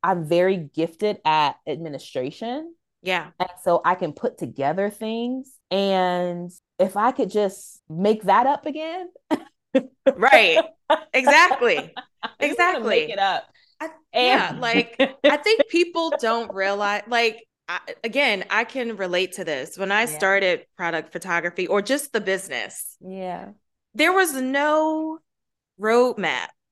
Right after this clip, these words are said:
Speaker 2: There was
Speaker 1: No.
Speaker 2: none. It was
Speaker 1: Mm-hmm.
Speaker 2: literally going off of <laughs> vibes
Speaker 1: Yeah.
Speaker 2: and instinct
Speaker 1: Yeah.
Speaker 2: the entire time.
Speaker 1: Yeah, like,
Speaker 2: You
Speaker 1: "Okay, this is
Speaker 2: know?
Speaker 1: working. Let me do more of this."
Speaker 2: Let me do more
Speaker 1: Like,
Speaker 2: of this.
Speaker 1: yeah.
Speaker 2: Oh, let me tweak this.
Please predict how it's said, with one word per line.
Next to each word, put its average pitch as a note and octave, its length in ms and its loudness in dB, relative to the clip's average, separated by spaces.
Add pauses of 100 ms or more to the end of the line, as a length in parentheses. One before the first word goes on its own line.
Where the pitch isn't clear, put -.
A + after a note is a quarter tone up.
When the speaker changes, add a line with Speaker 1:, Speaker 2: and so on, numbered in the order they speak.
Speaker 2:
There A#3+ 220 2
was A#3+ 180 -2
Speaker 1:
No. G#3 60 -4
Speaker 2:
none. G#3+ 520 0
It A3 140 -2
was A#3+ 140 -2
Speaker 1:
Mm-hmm. F#3+ 160 -4
Speaker 2:
literally C4+ 720 -2
going G#3+ 320 -4
off G3 300 -6
of F3 420 -2
<laughs> C4 100 0 (800)
vibes C4 920 2 (680)
Speaker 1:
Yeah. E3 380 2
Speaker 2:
and - 200 6
instinct E3 600 -2 (140)
Speaker 1:
Yeah. E3 380 -4
Speaker 2:
the D3+ 40 -6
entire G#3+ 380 2
time. D3+ 500 -2
Speaker 1:
Yeah, F3+ 240 4
like, D#3 160 0
Speaker 2:
You - 40 -2 (120)
Speaker 1:
"Okay, G3+ 60 6
this F#3+ 220 6
is G3+ 80 0
Speaker 2:
know? G#3 60 0
Speaker 1:
working. G3+ 380 0
Let G#3+ 140 0
me C4 100 -4
do C#4 140 -4
more C#4 240 2
of C#4+ 100 -6
this." F#4 220 -4
Speaker 2:
Let D#4+ 100 4
me F#4+ 80 2
do E4 160 0
more E4+ 160 2
Speaker 1:
Like, F4 100 4
Speaker 2:
of E4+ 40 -10
this. A3+ 340 0
Speaker 1:
yeah. C#4 260 4
Speaker 2:
Oh, C4 220 0
let C4 120 -2
me D4+ 120 -8
tweak D4 300 -10
this. D4 360 -2